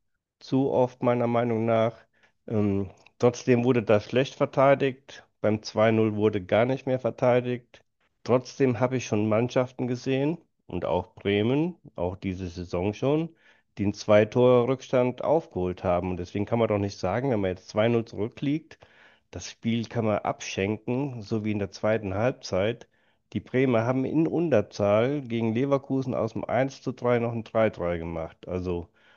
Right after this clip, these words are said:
ein bisschen mehr Gegenwehr hätte ich mir am Sonntag gewünscht, aber wir haben uns ja vor der Aufnahme schon unterhalten und da muss ich dem Bernd recht geben.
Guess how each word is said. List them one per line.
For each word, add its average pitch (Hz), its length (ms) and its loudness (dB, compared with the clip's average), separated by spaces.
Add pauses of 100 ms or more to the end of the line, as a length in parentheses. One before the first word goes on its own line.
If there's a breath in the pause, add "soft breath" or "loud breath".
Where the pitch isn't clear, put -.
(160 soft breath)
ein 101 140 -4
bisschen 170 420 2
mehr 151 140 6
Gegenwehr 139 560 0
hätte 123 140 -2
ich 120 120 -8
mir 110 160 2
am 107 120 0
Sonntag 110 380 -2
gewünscht, 123 600 -2
aber 107 180 2
wir 107 120 4
haben 123 120 2
uns 113 160 -2
ja 107 200 4
vor 117 280 6
der 107 460 2 (420)
Aufnahme 110 500 4
schon 110 220 -2
unterhalten 127 800 2 (100)
und 104 240 -4
da 95 80 0
muss 101 220 0
ich 95 140 -10
dem 98 180 -4
Bernd 110 300 0
recht 135 240 -4
geben. 135 500 -2